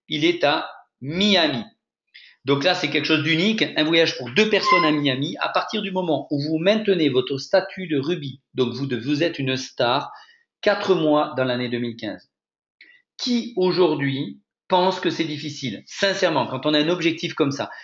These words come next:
c'est quelque chose d'unique ce qu'ils sont capables de nous donner. Ce sont des voyages qui sont exceptionnels et votre travail, c'est à la fois grâce à l'exec, tout simplement de stabiliser votre réseau de quatre chefs de groupe, donc de devenir un, un rubis, une star, d'accord ?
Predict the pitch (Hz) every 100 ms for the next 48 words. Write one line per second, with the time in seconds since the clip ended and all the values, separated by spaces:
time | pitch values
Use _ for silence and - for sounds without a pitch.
0 | - - 175 185 190 220 160 190 185 170
1 | - 131 135 135 135 151 135 135 135 127
2 | 110 - - - - 156 160 180 170 170
3 | 165 160 - 135 - 131 120 - _ 180
4 | 185 - 202 - 196 147 147 185 110 -
5 | - _ _ 127 175 196 220 185 165 147
6 | 131 - 131 120 - 165 196 185 - 180
7 | 165 139 139 143 147 139 139 131 - -
8 | _ _ _ _ _ _ 196 196 185 170
9 | 170 151 139 113 110 - 190 196 196 180
10 | 185 165 160 143 143 139 123 123 120 131
11 | 123 135 131 120 120 117 123 123 117 113
12 | - 117 113 113 175 170 - 110 120 -
13 | _ _ - 117 123 135 156